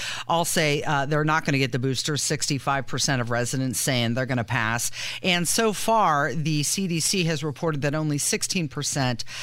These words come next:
of U S adults have gotten the latest vaccine. And, uh, Indiana's own Mike Braun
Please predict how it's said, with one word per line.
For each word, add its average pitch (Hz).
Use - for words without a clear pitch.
of 139
U 143
S 135
adults 120
have 135
gotten 120
the 160
latest 135
vaccine. 123
And, 135
uh, 139
Indiana's 170
own 156
Mike 147
Braun 170